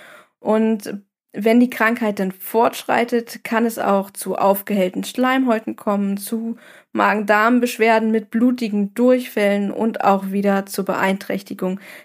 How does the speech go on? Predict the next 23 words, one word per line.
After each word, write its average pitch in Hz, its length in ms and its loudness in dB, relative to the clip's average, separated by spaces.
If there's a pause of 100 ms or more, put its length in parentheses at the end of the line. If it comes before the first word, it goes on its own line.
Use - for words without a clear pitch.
(100)
des 190 140 -4
Bewegungsapparats. 190 1200 -2
Also 196 240 0
man 220 240 2
sieht 247 180 0
auch - 200 -2
hier, 311 320 4
wenn 247 180 4
wir 214 80 0
uns 208 200 -2
jetzt 208 200 -2
mal 208 140 2
im 196 100 0
Nachhinein 202 500 0
das - 280 -8
so 202 60 -4
ein 202 60 -2
bisschen 202 200 -6
vergleichen 220 520 -2
mit 202 120 -6
den - 80 -6
anderen 226 180 -2
Krankheiten, 202 600 -6